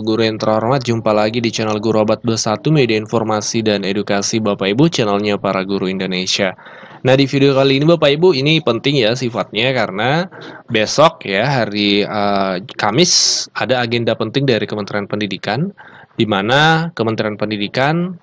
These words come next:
ya, akan merilis salah satu program yang sangat ditunggu-tunggu oleh rekan guru nih. Di flyernya yang diposting dari berbagai media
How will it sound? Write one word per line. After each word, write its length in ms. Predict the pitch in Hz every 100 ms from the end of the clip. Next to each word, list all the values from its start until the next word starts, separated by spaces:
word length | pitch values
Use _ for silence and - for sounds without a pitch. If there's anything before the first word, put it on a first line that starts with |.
| -
ya, 240 | 101 104
akan 320 | 113 - 160
merilis 480 | 170 165 175 190 175
salah 160 | 175 165
satu 240 | 160 165
program 480 | 175 165 165 170 165
yang 160 | 127 117
sangat 400 | 123 117 123 - 113
ditunggu-tunggu 800 | 110 110 107 117 117 101 110 95
oleh 160 | 101 117
rekan 320 | 117 - 135
guru 240 | 147 165
nih. 160 | 147 101 - _ _
Di 320 | - 127 131 127
flyernya 640 | 147 143 165 185 143 139
yang 80 | 143
diposting 560 | 135 127 127 - 151
dari 400 | 143 113 110 120
berbagai 640 | 117 110 110 113 113 120 117
media 720 | 107 95 101 101 101 101 101